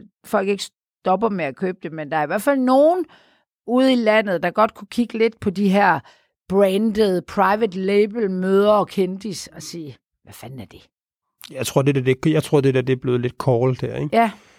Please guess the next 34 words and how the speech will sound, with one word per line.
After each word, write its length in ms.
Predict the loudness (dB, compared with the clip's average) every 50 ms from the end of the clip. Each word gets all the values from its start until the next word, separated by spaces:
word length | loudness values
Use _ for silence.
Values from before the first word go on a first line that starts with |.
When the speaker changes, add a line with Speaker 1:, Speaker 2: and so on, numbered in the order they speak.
| _ _ -4
Speaker 2:
Altså, 220 | -4 0 0 2
det 120 | 2 4 4
der 80 | 4
med, 220 | 4 4 4 4 2
når 360 | 2 2 2 2 2 0 -2
at, 220 | -2 -4 _ -4
øh, 160 | -2 -2 -2 -4 _ -18 -20 -20 -20 -20 -20 _ _ _ _ -8
altså, 160 | -6 -4 0
den 220 | 2 2 2 4
der 420 | 4 4 4 4 4 2 0 0 -2 -6 -10 -14 -16 -20 _ _ 2 2
business-idé 720 | 2 2 2 0 0 0 0 -2 -4 0 0 0 0 -2
der 220 | -2 -2 -2 -2 0
med, 220 | 2 2 2 4
at 100 | 2 2
man 140 | 2 2 2
ligesom 280 | 2 0 0 0 -2 -2
kan 140 | 0 -2 -2
få 200 | 0 2 2 2
sit 160 | 2 2 2
eget 240 | 2 4 4 2 2
stel 340 | 2 2 0 0 0 -2 -8
og 80 | -6
Team 200 | -4 -2 -2 0
Vladimir, 440 | 2 2 2 2 0 0 0 -2 0
fordi, 300 | 0 -2 -2 -4 -6 -10 -12 _ -6 -2
Vladimir, 440 | 2 2 4 4 4 2 2 0
fordi 220 | 0 -2 -6 -4 -2
han 160 | -2 0 0
er 40 | -2
kagevært, 760 | -2 -2 -2 2 2 4 4 4 4 2 2 2 0 -2 -4
eller 160 | -4 -4 -2
hvad 160 | -2 0 2
hedder 160 | 2 2 0 0
det, 140 | -4 -6